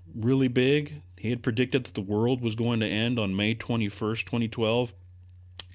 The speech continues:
And then when that date came, he, uh,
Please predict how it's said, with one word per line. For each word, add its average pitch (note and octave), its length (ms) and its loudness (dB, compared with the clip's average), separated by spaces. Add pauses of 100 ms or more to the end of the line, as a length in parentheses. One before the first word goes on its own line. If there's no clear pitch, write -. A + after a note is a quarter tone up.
And A2+ 220 2
then B2+ 380 0 (720)
when A2+ 240 0
that A#2+ 260 2
date C3 240 4
came, C#3 600 2 (100)
he, A#2 320 0
uh, A2+ 260 2